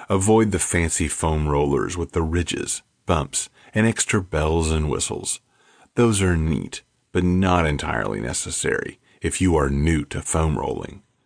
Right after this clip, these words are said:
Now, this book only contains a snapshot of how to use a foam roller.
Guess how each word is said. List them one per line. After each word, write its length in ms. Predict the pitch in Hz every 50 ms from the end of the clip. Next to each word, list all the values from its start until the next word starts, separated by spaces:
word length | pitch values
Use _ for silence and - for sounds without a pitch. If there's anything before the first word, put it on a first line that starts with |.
| _ _ _ _ _ _ _ _ _ -
Now, 400 | 80 76 73 65 50 - - - _ _ _ _ _ _ - - _ _ -
this 220 | - 143 135 -
book 280 | - - 123 117 - - -
only 240 | 85 95 92 90 82
contains 440 | - - 78 69 - 78 76 71 -
a 60 | 69
snapshot 800 | - - - - - 76 71 76 76 - - - - - - - -
of 80 | -
how 140 | - 101 101
to 100 | 101 92
use 240 | 82 82 87 87 82
a 80 | 85 76
foam 420 | - - 80 76 78 76 73 71
roller. 460 | 69 69 73 71 50 50 - - _